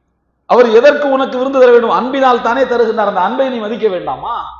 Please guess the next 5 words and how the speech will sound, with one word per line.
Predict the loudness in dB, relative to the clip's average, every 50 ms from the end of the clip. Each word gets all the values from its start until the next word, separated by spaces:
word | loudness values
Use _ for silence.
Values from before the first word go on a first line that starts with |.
| -20 -20 _ _ _ _ _ _ _ _ _ _ _ _ _ _ _ _ _ _ _ _ _ _ _
அவர் | 0 0 0 0
சிரமப்பட்டல்லவா | 0 0 0 0 2 2 2 2 2 2 2 0 0 2 2 0 0
இந்த | 2 0 -2
உணவை | -2 0 0 0 0
தயாரித்திருக்கிறார். | 0 0 -2 0 0 0 -2 -2 -6 -6 -4 -2 0 0 0 0 -4